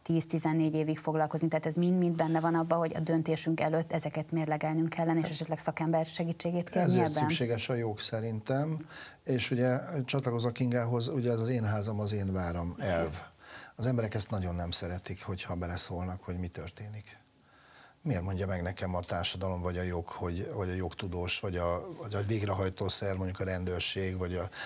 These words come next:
Speaker 2: bíróság, hogy én mit csináljak az állatommal? Ugye ennek vannak szubkulturális gyökerei is, van, aki úgy nőtt fel, hogy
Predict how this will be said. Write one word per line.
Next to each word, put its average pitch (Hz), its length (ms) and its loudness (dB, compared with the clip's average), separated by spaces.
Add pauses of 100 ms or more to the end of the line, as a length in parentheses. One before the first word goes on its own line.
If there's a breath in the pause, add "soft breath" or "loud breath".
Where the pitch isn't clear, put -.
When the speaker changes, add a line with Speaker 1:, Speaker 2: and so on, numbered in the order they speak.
(180 loud breath)
Speaker 2:
bíróság, 95 580 0
hogy 98 120 -4
én 95 100 0
mit 92 160 -2
csináljak 85 460 -4
az 90 120 -4
állatommal? 87 760 -8 (360 loud breath)
Ugye 151 160 4
ennek 160 180 2
vannak 143 220 4
szubkulturális 101 680 0
gyökerei 143 460 2
is, 131 140 2
van, 110 100 0
aki 95 200 -2
úgy 98 120 0
nőtt 87 180 0
fel, 85 160 0
hogy 85 240 0